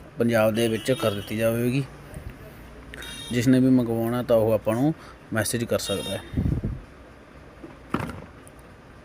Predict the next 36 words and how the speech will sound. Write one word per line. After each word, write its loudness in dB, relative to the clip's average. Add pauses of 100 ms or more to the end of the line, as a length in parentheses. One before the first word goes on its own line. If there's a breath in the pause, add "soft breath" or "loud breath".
(480)
ਥੈਂਕ -6 (240)
ਯੂ। -4
ਸ਼ੂ-, 4
ਸ਼ੂਗਰ 6
ਦੇ 2
ਲਈ 6
ਇਹ 6
ਬਹੁਤ 4
ਹੀ 4
ਫਾਇਦੇਮੰਦ -2
ਹੈ, -2
ਜਿਸ 0
ਦੇ 6
ਵਿੱਚ 0
ਇਹ 4 (840 loud breath)
ਬਹੁਤ 2
ਹੀ 4
ਜ਼ਿਆਦਾ, 2
ਇਹ 4
ਤੀਹ 6
ਐਮ 4
ਐਲ 2
ਪ੍ਰੀਪੇਅਰਡ 0
ਕਰਦਾ, -2
ਜਿਹਦੇ -2
ਵਿੱਚ -4
ਕਰੇਲਾ 0 (640)
ਪੰਦਰਾਂ 4
ਗ੍ਰਾਮ, 0 (200)
ਜਾਮਨ 2 (540)
ਇੱਕ -4
ਪੁਆਇੰਟ -4
ਸਤਾਸੀ 0
ਗ੍ਰਾਮ 0
ਇਹਦੇ -8
ਵਿੱਚ 0